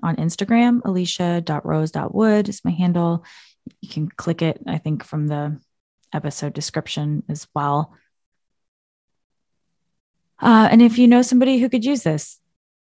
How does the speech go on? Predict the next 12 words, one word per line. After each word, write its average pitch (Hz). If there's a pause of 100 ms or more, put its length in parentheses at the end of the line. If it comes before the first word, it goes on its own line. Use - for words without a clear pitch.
please 214
pass 165
it 180
along 170
to 170
them. -
I 185
wanna 165
make 156
sure 160
that, 151
uh, 156